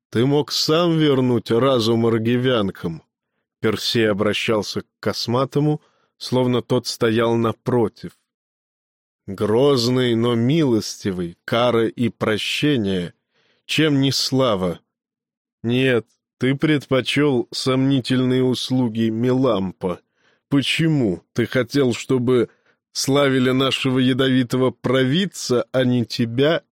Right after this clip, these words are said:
Или ты знал что-то такое, чего не знаем мы?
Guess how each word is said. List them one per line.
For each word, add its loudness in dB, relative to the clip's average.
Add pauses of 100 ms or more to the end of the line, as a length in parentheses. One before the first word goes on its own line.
(800)
Или 0
ты -2
знал 0
что-то -4
такое, 0
чего -2
не 2
знаем 0
мы? 0